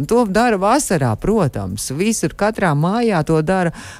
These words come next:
arī rūpnieciski. Un droši vien, ka arī jūs kaut kur, jums taču dārzs droši vien ir tur Bērzēnē.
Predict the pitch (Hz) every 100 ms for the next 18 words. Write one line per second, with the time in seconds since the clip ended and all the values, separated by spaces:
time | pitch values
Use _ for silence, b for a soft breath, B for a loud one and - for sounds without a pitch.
0 | 175 175 165 220 294 254 190 180 190 -
1 | 175 180 233 226 175 180 170 170 208 220
2 | - 107 101 139 190 196 127 139 208 170
3 | 127 - 156 175 175 196 190 110 104 107
4 | 117 113 107 101 -